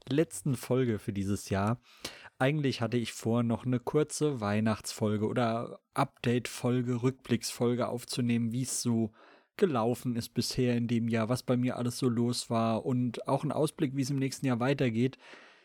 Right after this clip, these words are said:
Jetzt hat mich leider Corona erwischt und mir da einen Strich durch die Rechnung gemacht. Und deshalb nur ein ganz kurzes Update, dass diese Woche eben keine offizielle Folge erscheint und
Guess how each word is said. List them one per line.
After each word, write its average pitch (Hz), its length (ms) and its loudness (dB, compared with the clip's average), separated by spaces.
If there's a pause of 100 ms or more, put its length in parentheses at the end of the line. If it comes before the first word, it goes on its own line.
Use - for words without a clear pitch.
(140)
Jetzt - 220 2
hat 160 200 0
mich 143 200 -2
leider 117 440 2 (160)
Corona 127 500 2
erwischt 110 480 -2
und 107 140 0
mir 113 120 4
da 107 120 0
einen 110 80 0
Strich - 300 0
durch 117 180 0
die 127 80 2
Rechnung 120 340 0
gemacht. 131 460 -2 (720)
Und 120 300 2
deshalb 110 420 0
nur 113 140 2
ein 104 160 -2
ganz 123 300 2
kurzes 117 340 0
Update, 135 420 0
dass - 220 -4
diese 117 260 2
Woche 117 420 2
eben 104 300 -2 (140)
keine 131 460 0
offizielle 107 500 -2
Folge 165 320 0
erscheint 135 580 0 (720)
und 113 520 0